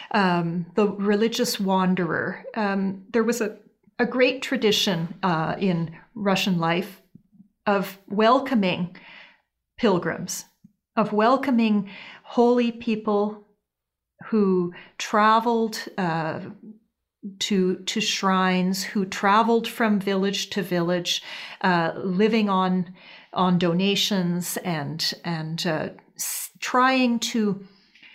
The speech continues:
these were people who were religious searchers, who were trying to, to become, uh, the person that God had made them to be. <laughs> Um, and,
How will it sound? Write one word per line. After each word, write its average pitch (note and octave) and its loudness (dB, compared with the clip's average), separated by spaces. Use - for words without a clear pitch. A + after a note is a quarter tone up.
these A#3 -2
were G3 0
people A#3 0
who G#3 0
were F#3+ 0
religious G3 0
searchers, - -2
who G3 -4
were F3+ -2
trying F#3 2
to, E3 -2
to F3+ 0
become, F3+ 0
uh, E3 0
the G#3 2
person G#3 2
that F3+ -2
God G3 4
had - 0
made G#3 2
them G#3 2
to - 0
be. F#3 0
<laughs> - -14
Um, F3+ 2
and, A#3 4